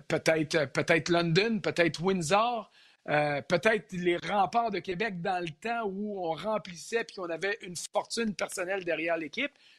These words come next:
quoique Patrick Roy a plus peur de la fin du monde que de la fin du mois, là. Ça, c'est clair. Mais, euh, il reste que c'est une réalité avec laquelle les, les circuits mineurs devront composer, seront peut-être obligés de fermer.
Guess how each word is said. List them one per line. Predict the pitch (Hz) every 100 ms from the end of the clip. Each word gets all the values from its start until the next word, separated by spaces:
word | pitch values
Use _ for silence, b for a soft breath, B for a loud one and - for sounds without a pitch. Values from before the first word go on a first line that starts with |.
| b
quoique | 180 -
Patrick | 151 156 - 143
Roy | 165 180
a |
plus | 151 151
peur | - 170
de | 156
la |
fin | 143 160
du | 143
monde | 151 175 165
que | 139 175
de | 143
la | 143
fin | 147
du | 147 143
mois, | 160 254
là. | 247 254 B B
Ça, | - 185
c'est | 160
clair. | 139 151 214 220 - B B
Mais, | 147 175 180 -
euh, | 147 -
il | 175 156
reste | 208 -
que | 190 202 233 B B
c'est | - -
une | 202
réalité | 190 196 165 160 208 233
avec | 156 156
laquelle | 156 135 175 220 208 -
les, | 156 151 156 151 b b
les | 160 156
circuits | - 156 180 196 214 - _ -
mineurs | 170 190 196 190 202 220 147
devront | 160 139 151 160
composer, | 151 127 139 127 143 240 - B B
seront | - 165
peut-être | 156 196 175 -
obligés | 226 202 185 170 151 185
de | 156
fermer. | - 139 123 151 254